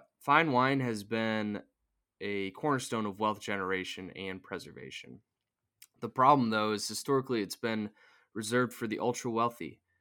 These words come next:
VinoVest is changing that. You know, I'm always a guy that's looking for the next big player in any industry, whether it's N F Ts, crypto investing,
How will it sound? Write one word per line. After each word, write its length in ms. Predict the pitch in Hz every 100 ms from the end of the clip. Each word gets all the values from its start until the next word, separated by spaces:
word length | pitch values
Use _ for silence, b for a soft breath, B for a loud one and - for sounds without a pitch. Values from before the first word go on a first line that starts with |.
| _ _
VinoVest 760 | 113 135 151 127 117 113 - - - -
is 200 | 110 110
changing 480 | - 117 104 - 78
that. 240 | 67 - _ _ _ _
You 100 | 101
know, 320 | 98 95 90 - b b b b
I'm 260 | 127 151 170
always 300 | 160 156 127
a 40 |
guy 240 | 113 120 120
that's 160 | 110
looking 160 | 117 113
for 140 | 113
the 120 | 101
next 480 | 101 107 107 - 107
big 240 | 107 104 -
player 320 | 107 101 98
in 100 | 90
any 280 | 95 98 92
industry, 440 | 95 92 - 104
whether 260 | 92 90 80
it's 120 | - -
N 140 | 139
F 120 | 131
Ts, 600 | - 127 123 120 113 -
crypto 420 | - 123 - 120
investing, 840 | 113 107 110 110 - 113 107 101